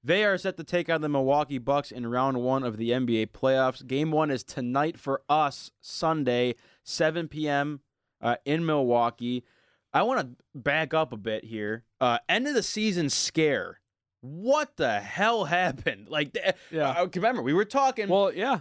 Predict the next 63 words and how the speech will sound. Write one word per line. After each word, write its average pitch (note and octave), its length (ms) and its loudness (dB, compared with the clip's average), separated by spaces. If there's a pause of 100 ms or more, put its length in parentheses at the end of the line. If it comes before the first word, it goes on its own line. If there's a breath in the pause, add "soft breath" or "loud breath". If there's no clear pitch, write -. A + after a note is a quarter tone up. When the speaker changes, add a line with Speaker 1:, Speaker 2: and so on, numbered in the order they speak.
(140)
Speaker 1:
We D3 140 0
Speaker 2:
It E3 40 0
Speaker 1:
go, G#3 160 6
Speaker 2:
was A#3+ 80 4
Speaker 1:
we F3+ 80 4
go, F3+ 180 4
Speaker 2:
legit. F#3+ 200 4
Speaker 1:
we D#3+ 120 -2
go. D#3 180 4
They're, C#3+ 260 2
you C#3 100 -4
know, B2 200 2
th-, B2+ 260 -8
like, B2+ 240 0
okay, A#2+ 280 0
they're A#2+ 180 2
in C#3+ 80 -2
the C#3+ 80 -2
playoffs. C#3 560 2
Like, C3+ 220 -2
the C3 80 -6
six - 340 -4
seed's D3 300 0
a C#3 60 2
lock. A#2+ 380 2
Then C3+ 140 -4
they D#3+ 100 2
start D3 300 0
sliding. D3 420 0
Okay, C3+ 440 0 (520)
the E3 160 2
eight E3+ 300 0
seed's B2 320 0
a A#2 40 0
lock. A2 300 2
And A#2+ 80 -8
then E3+ 120 0
it's D#3 160 -2
like, C#3+ 240 0 (360)
all E3 80 2
right, D#3 140 2
well, C#3+ 100 -6
the C#3 80 -2
playoffs E3+ 520 2
in D3 100 -8
general D3 340 0
are B2 100 2
a A#2 80 4
lock. G#2+ 240 2
And A#2 80 -8
then D#3 120 0
I - 20 2
was C3+ 100 0
like, C3 100 0
okay, B2+ 260 0
they A2+ 140 0
might B2+ 160 0
actually B2 420 -2
fall A#2+ 260 0
out G#2+ 120 2
of G2 60 -4
the F2+ 60 -10
playoffs. F2 560 -8